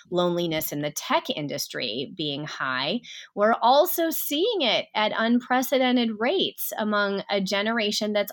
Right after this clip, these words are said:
also digitally connected and more comfortable than ever sharing things that are very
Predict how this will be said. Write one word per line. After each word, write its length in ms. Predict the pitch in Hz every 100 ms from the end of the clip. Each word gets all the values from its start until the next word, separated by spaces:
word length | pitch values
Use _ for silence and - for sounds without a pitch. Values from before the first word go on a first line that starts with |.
| -
also 540 | 190 240 - 190 180 190 - -
digitally 480 | 214 190 214 233 254
connected 800 | - 247 180 160 - 160 190 226 -
and 400 | 180 175 175 175 - - _ -
more 480 | 208 196 233 240 233
comfortable 840 | - 247 294 - 196 143 131 160 - -
than 500 | 175 175 165 170 170 - 185
ever 480 | 254 180 143 175 -
sharing 720 | - - - 233 277 151 131 - _ - -
things 220 | 226 208
that 100 | 208
are 100 | 180
very 320 | 170 190